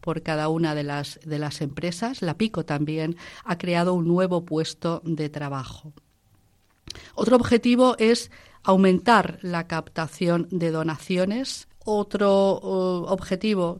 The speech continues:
también es incorporar y aumentar esta clave del reaprovechamiento alimentario en los servicios que diariamente prestamos, en los servicios de catering.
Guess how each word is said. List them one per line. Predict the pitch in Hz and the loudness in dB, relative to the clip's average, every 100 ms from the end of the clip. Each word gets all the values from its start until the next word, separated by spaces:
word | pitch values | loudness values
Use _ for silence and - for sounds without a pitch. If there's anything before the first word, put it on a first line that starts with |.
| - | -8
también | 170 165 180 180 175 | -4 -2 0 0 -2
es | 180 - | -2 0
incorporar | 185 175 175 175 180 175 208 220 262 - | 0 4 2 2 0 2 2 0 -4 -14
y | - 190 | -6 -2
aumentar | 170 170 170 165 165 190 185 | 0 2 2 0 0 0 0
esta | 196 - - | -4 -4 -6
clave | 185 208 214 214 180 170 | -4 -2 0 0 0 0
del | 160 | -2
reaprovechamiento | 160 160 160 160 160 - 160 170 175 175 180 | 0 -4 -2 -4 -4 -4 -2 0 0 -2 -2
alimentario | 180 180 180 180 180 190 202 202 208 - - - | -2 -2 -4 -4 -2 -2 0 -2 -4 -10 -20 -4
en | 190 | 2
los | 190 185 | 2 4
servicios | 190 202 226 - 233 240 233 | 0 0 -2 0 2 2 -2
que | - 185 | -4 -2
diariamente | 185 185 180 170 165 165 165 | 0 0 0 2 2 0 -4
prestamos, | 170 160 - - 160 139 139 - | -4 -8 -6 -2 0 0 -4 -8
en | 151 | -8
los | 151 | -8
servicios | - 151 151 160 156 156 - - - - - | -10 -8 -8 -4 -6 -6 -12 -20 -20 -14 -6
de | 160 147 | -6 -2
catering. | 185 202 214 214 220 220 | -2 2 0 2 0 0